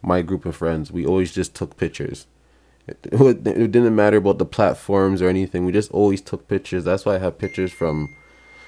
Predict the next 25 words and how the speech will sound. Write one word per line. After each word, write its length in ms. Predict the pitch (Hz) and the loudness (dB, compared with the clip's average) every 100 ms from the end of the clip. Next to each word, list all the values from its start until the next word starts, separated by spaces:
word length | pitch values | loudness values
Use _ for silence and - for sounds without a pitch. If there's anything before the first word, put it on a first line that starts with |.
| - - - | -20 -20 -14
oh 180 | 98 90 | -10 -8
my 220 | 71 67 - | -8 -10 -12
gosh, 380 | 73 73 76 - | -8 -8 -8 -8
I 40 | |
made 180 | 85 92 | -8 -6
my 120 | 85 | -6
fucking 480 | 73 - 76 76 80 | -8 -12 -12 -10 -8
iPhone 440 | 80 78 - 82 78 | -6 -6 -4 -6 -4
go 80 | |
off, 360 | 78 80 82 - | -4 -4 -6 -8
and 180 | 76 73 | -8 -10
f-, 200 | - - _ - | -14 -20 _ -12
my 160 | 92 | -10
bad, 340 | - - - - - - | -10 -10 -12 -12 -16 -10
my 140 | - | -8
apologies. 680 | - - 76 80 - - - _ - - _ | -8 -8 -8 -8 -10 -14 -14 _ -20 -20 _
But 80 | 92 | 0
that's 200 | 98 - | 2 4
why 140 | 107 | 4
I 40 | 101 | 4
have 140 | 101 | 0
so 100 | 107 | 2
many 120 | 104 | 2
pictures 340 | - 107 98 95 | 0 -4 -6 -4
from 380 | 98 90 87 | 0 0 -2